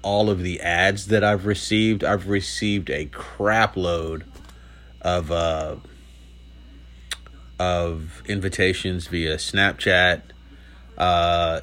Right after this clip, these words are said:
Instagram has been slow, but I've still seen movement there. Uh,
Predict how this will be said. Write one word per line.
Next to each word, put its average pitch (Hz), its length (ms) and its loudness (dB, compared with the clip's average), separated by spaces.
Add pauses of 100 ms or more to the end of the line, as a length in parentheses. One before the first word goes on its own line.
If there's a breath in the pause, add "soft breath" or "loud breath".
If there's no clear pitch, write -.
Instagram 120 520 2
has 90 160 -2
been 95 260 -4
slow, 92 800 -2
but 87 160 -4
I've 85 320 -2
still 95 380 -2
seen 92 340 -4
movement 85 460 -6
there. 82 340 -2 (600 loud breath)
Uh, 92 240 2